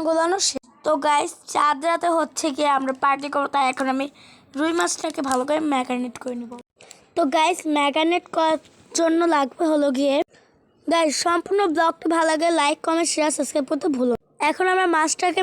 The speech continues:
ম্যারিনেট করার জন্য দিয়ে দিব আদা বাটা। তো গাইস, দেখতেই পাচ্ছ আমি পরিমাণ মতো দিয়ে দিচ্ছি আদা বাটা। গাইস,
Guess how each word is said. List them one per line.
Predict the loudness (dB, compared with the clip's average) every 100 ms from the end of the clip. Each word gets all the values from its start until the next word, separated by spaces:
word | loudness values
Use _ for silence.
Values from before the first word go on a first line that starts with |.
| 2
ম্যারিনেট | 2 2 2 0 0
করার | 0 2 2 2
জন্য | 2 2 0 -2 -14 -12 -2
দিয়ে | 0 2
দিব | 2 0 0
আদা | 0 2
বাটা। | 0 0 0 0 -2 -12 -20 _ -4
তো | -2 0 0 0
গাইস, | 2 2 2 0 0
দেখতেই | -2 0 0
পাচ্ছ | 0 0 0
আমি | 0 0 0
পরিমাণ | 2 2 2
মতো | 2 0 0
দিয়ে | 0 -2
দিচ্ছি | -2 -4 -2 -2
আদা | 0 0
বাটা। | 0 -2 -4 -4 _ _ -4
গাইস, | 0 0 -2